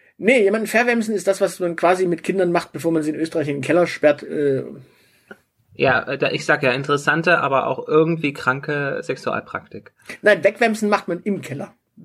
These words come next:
Speaker 1: Verwemsen ist das oben. Also das Verwemsen, das dürfen die Nachbarn noch mitbekommen, das ist ganz normal. Äh, das, was im Keller passiert, ist wegwemsen.
Speaker 2: Es wird immer schlimmer.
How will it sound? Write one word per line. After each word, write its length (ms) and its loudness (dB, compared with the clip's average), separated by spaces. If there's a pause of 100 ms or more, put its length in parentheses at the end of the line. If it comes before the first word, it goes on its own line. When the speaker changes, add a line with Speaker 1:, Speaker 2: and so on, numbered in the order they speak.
(120)
Speaker 1:
Verwemsen 680 0
ist 160 -14
das 120 -8
oben. 400 0 (1000)
Also 160 6
das 120 4
Verwemsen, 580 2
das 280 -4
dürfen 200 4
die 80 6
Nachbarn 320 2
noch 100 -2
mitbekommen, 560 -2
das 180 -6
ist 220 -10
ganz 220 0
normal. 460 0 (300)
Äh, 420 -12 (180)
das, 280 -2
was 160 2
im 160 2
Keller 220 2
passiert, 240 0
ist 240 -10 (300)
wegwemsen. 720 -4
Speaker 2:
Es 180 -6
wird 300 2
immer 280 4
schlimmer. 440 -4